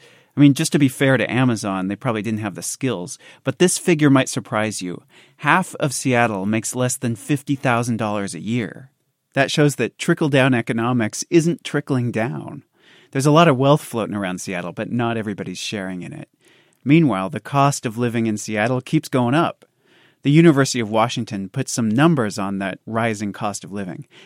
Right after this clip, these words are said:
They say that for a family of four to live in today's Seattle, it'd cost seventy-six thousand dollars just for the basics, like a car and childcare and food.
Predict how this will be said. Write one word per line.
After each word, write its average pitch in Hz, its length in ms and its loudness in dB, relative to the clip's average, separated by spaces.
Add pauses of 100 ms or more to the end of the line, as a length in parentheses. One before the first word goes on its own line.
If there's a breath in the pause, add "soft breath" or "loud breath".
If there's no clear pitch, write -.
(100)
They 139 100 2
say 156 200 4
that 127 240 0
for 123 280 0
a - 100 -4
family 147 480 4
of 143 80 2
four 120 460 -2
to 120 160 -8
live 113 180 -2
in 113 120 0
today's 117 400 -2
Seattle, 110 520 -2 (220 loud breath)
it'd 139 180 0
cost 123 340 -2
seventy-six 170 800 -2
thousand 131 440 0
dollars 127 440 0
just - 220 -6
for 240 100 -2
the 160 80 -4
basics, 170 680 -4
like 104 320 -10
a 120 80 -12
car 131 460 0
and 104 160 -8
childcare 127 720 -2
and 92 100 -10
food. 113 500 -8